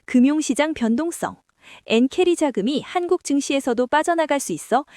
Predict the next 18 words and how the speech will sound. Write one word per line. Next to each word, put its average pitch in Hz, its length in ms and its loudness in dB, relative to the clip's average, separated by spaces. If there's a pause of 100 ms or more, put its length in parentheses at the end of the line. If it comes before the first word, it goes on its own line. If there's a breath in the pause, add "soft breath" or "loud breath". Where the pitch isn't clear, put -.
(160 loud breath)
일시적인 233 580 0
주가 - 340 -2
하락이나 247 560 -4 (180 soft breath)
환율 349 380 0
불안동성이 233 720 -2
커질 - 320 0
수 - 140 -4
있습니다. 262 540 -4 (640 loud breath)
다행히 269 440 0
이번 247 240 0
십이월 359 440 2
인상은 226 520 0
시장에서 349 680 0
어느 208 200 4
정도 247 360 -2
예상, 180 420 -4 (220)
선반영했던 330 800 0
일이라 180 380 -2